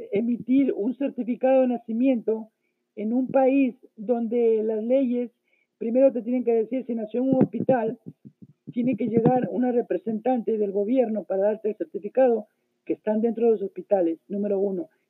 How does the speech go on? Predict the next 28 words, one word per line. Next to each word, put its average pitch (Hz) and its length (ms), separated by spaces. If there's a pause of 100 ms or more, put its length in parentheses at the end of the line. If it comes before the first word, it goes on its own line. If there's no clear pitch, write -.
Si 170 80
naciste 208 360
en 233 100
tu 233 140
casa, 233 440 (640)
te 180 120
parieron 220 380
por 220 120
el 208 120
culito, 233 420
como 190 160
dijiste 190 300
el 220 60
otro 220 180
día 240 160
que 220 80
naciste 208 260
por 226 140
el 220 100
culo, 226 380 (540)
también 226 380
tiene 254 180
que 233 80
venir 240 180
un 262 80
representante 240 560
del 254 140
gobierno 254 580